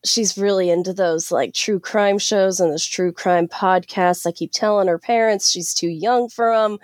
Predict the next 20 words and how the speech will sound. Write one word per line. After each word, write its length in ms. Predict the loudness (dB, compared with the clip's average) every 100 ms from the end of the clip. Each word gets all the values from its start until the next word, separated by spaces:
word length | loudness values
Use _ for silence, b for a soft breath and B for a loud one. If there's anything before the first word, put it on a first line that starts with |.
| B B B -2
They 140 | -2
keep 280 | 0 -4 -4
saying 380 | -2 2 2 0
it's 200 | -2 -6
what 140 | -4
she 160 | -4 0
wants 340 | 0 0 -2
to 80 | -2
listen 460 | 0 0 0 -2
to, 280 | 0 0 2
so 320 | 0 0 0
I 100 | 0
guess 260 | 0 -2 -2
I 100 | -4
can't 320 | -2 0 0
really 220 | 0 0
fight 340 | -2 0 0 0
'em 140 | 0
on 180 | 0 0
it. 220 | 0 -2